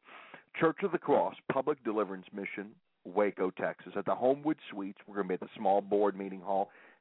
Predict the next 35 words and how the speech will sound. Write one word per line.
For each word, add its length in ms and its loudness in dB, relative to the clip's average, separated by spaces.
fifty-six 500 -4
twenty 340 2
Legend 500 2
Lake 240 -2
Parkway 460 -2
there 200 0
in 60 -8
Waco. 380 -4
Sunday 360 4
service 300 2
starts 300 2
at 80 -6
five 280 2
P 160 -10
M. 220 -10
No 280 2
child 300 4
care 160 2
provided, 500 -2
but 160 -2
we 280 -4
will 300 4
pray 240 4
for 100 -2
you. 300 -6
Sunday 340 4
service 340 0
starts 260 4
at 120 -8
five 260 2
P 140 -10
M, 100 -6
August 500 4
the 80 -4
nineteenth, 540 -8